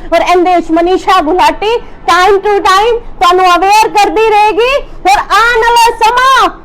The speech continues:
ਡਿਸਾਈਡ ਕਰੇਗਾ ਕਿ ਤੁਸੀਂ ਕਿੰਨਾ ਕੁ ਲੋਕਾਂ ਨੂੰ ਆਪਣੇ ਲਈ ਕੰਮ ਕਰਨਾ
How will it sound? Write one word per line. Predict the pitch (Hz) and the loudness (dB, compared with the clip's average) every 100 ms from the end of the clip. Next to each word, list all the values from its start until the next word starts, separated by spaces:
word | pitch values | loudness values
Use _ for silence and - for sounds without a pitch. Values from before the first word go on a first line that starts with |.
| - | -6
ਡਿਸਾਈਡ | 320 415 415 427 415 | -2 0 2 2 0
ਕਰੇਗਾ | - 415 415 415 415 415 370 | 0 2 2 2 2 2 0
ਕਿ | - 339 415 | -2 -4 -4
ਤੁਸੀਂ | 453 453 494 480 | -2 -2 -2 -2
ਕਿੰਨਾ | 453 453 480 539 508 | -4 -4 0 0 0
ਕੁ | 415 466 494 381 - - 320 | 2 2 4 0 -4 -8 -2
ਲੋਕਾਂ | 415 466 494 480 | 0 2 2 2
ਨੂੰ | 453 440 359 - - - 427 | 2 2 0 -4 -12 -4 -4
ਆਪਣੇ | 453 440 440 | 0 0 2
ਲਈ | 440 440 | 2 0
ਕੰਮ | 440 392 440 | 0 0 0
ਕਰਨਾ | 427 415 415 | 0 0 0